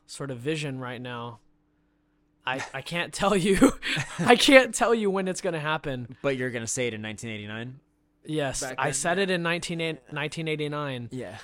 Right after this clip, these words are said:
Speaker 1: But right now, I'm having a vision that, uh, there's gonna be a catastrophe.
Speaker 2: Oh, yeah?
Speaker 1: Yeah.
Speaker 2: What kind of catastrophe?
Speaker 1: I don't know. I just, it's just coming to me. That's,
Speaker 2: Yeah.
Speaker 1: that's all that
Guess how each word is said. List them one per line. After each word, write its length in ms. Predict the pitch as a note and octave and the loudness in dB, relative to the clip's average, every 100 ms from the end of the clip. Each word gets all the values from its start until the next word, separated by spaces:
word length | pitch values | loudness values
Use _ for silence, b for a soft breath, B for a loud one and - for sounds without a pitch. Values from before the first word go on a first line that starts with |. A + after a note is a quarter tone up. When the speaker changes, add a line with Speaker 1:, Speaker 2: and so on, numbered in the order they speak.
| - | -8
Speaker 1:
But 100 | D3+ | -2
right 260 | D3+ E3 D#3+ | 0 0 0
now, 260 | F3 F#3 E3 | 0 2 2
I'm 120 | D#3 | -2
having 420 | C3+ D#3 D#3+ D#3 | -2 -2 0 -2
a 60 | C#3+ | -2
vision 680 | C3 E3 D3 C#3 B2+ C3 - b b b - | 0 0 0 -4 -4 -6 -10 b b b -16
that, 360 | C3 C3+ C3 C3 | -6 -4 -2 -2
uh, 300 | B2+ B2 A2+ - _ _ _ _ _ _ _ | -4 -6 -8 -16 _ _ _ _ _ _ _
there's 300 | C3 D3 D3 | -6 -4 -4
gonna 200 | C3+ D3+ | -4 -4
be 520 | C#3 C#3+ C#3+ C#3+ C#3 A#2+ _ _ _ _ _ _ _ B2+ | -2 -2 -2 -2 -4 -8 _ _ _ _ _ _ _ -14
a 60 | |
catastrophe. 760 | - - C#3 C#3 - B2 A#2+ A2 _ _ _ _ _ | -12 -8 -6 -6 -10 -12 -12 -14 _ _ _ _ _
Speaker 2:
Oh, 80 | A2+ | -12
yeah? 200 | G#2 A#2 C#3 _ - | -10 -12 -16 _ -16
Speaker 1:
Yeah. 140 | B2+ C#3+ _ _ _ _ _ _ _ | -14 -14 _ _ _ _ _ _ _
Speaker 2:
What 120 | A2+ | -14
kind 120 | A#2 A2 | -10 -10
of 60 | |
catastrophe? 600 | - G2+ F#2+ - G2 F#2+ _ _ _ _ _ _ - | -12 -18 -18 -20 -20 -20 _ _ _ _ _ _ -20
Speaker 1:
I 80 | A2+ | -14
don't 100 | A#2 | -8
know. 120 | B2+ | -6
I 80 | B2 | -6
just, 340 | A#2 A2+ - _ _ _ _ _ - | -8 -12 -14 _ _ _ _ _ -20
it's 220 | G#2+ - | -16 -14
just 180 | - - | -12 -10
coming 220 | C3+ B2+ | -8 -8
to 60 | A#2+ | -8
me. 180 | A#2 G#2+ - | -10 -12 -14
That's, 200 | A2+ - | -14 -10
Speaker 2:
Yeah. 100 | G2+ | -8
Speaker 1:
that's 180 | B2+ C#3+ | -6 -4
all 120 | C3 | -4
that 220 | B2+ - | -6 -10